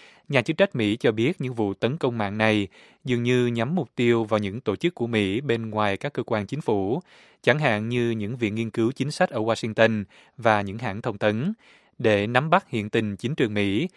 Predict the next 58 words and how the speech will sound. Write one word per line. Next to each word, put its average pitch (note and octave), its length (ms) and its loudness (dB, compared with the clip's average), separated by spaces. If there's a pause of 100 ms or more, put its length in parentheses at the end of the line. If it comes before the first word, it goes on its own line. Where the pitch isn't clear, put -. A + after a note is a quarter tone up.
(260)
trong A#2 140 -2
khi A2 320 0
còn G#2 260 -2
vài G#2 240 2
tháng D3 200 -6
nữa G#2+ 220 -4
là C3+ 140 -2
nước B2 160 -6
này A2 240 -2
tổ G2 180 -4
chức E3+ 260 -4
cuộc - 160 -8
bầu A2 140 -2
cử G2+ 300 -4
tổng G2+ 200 -4
thống A#2 300 -4
bốn C3+ 220 -2
năm B2+ 120 -2
một A2 140 -8
lần G#2 300 4 (360)
vào A2+ 140 4
ngày G#2 240 -2
tám G#2 300 -2
tháng C#3 160 -6
mười D#3 100 -4
một. G2+ 280 0 (920)
Bà A#2 220 6
Clinton A#2 540 2
đang A2 260 2
đối A#2 160 2
đầu A2+ 260 4
với G#2 200 0
ứng C3 180 -2
cử B2 120 0
viên A#2 240 0
đảng G2+ 180 -4
Cộng G2+ 140 -6
hòa G#2 380 -2
Donald G2+ 300 -2
Trump. A2 320 4 (720)
Những C3+ 120 2
thông D#3 160 0
tin C#3 240 2
mà A#2+ 240 2
các F#3 180 0
nhà D3+ 100 2
báo A2+ 280 4
thu C#3+ 160 -2
thập A#2 200 -8
được A2 260 2 (300)
có G3 100 0
thể G#2+ 240 2
dẫn A2+ 300 0
tới A#2 180 2
nguồn C#3+ 220 -2
tin A#2 220 -2
của B2+ 140 -4
họ G#2 380 0